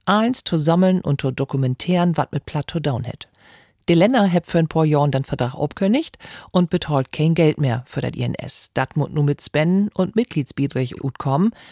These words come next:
denn der Obdrach ist bleiben. Nu sind von de vier Hüser,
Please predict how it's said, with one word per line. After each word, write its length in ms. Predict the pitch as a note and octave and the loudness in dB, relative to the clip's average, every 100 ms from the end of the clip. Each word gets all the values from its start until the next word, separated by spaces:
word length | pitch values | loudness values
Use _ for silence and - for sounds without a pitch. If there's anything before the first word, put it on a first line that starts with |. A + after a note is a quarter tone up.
| - - D3+ | -20 -6 0
denn 160 | C#3+ | 2
der 160 | B2+ - | 2 2
Obdrach 400 | G3 - D3+ F#3+ | -2 -2 -2 -2
ist 160 | - | -4
bleiben. 380 | A#3 A#3 D3 A#2 - _ _ _ | 0 2 2 -4 -10 _ _ _
Nu 100 | E3+ | 2
sind 300 | F#3 F3+ F3 - - | 2 4 0 -2 -10
von 200 | - C3 | -4 -4
de 80 | |
vier 400 | - - A#3 E3+ | -4 0 2 2
Hüser, 400 | F#3+ A3+ C3+ C3 | 2 2 0 -2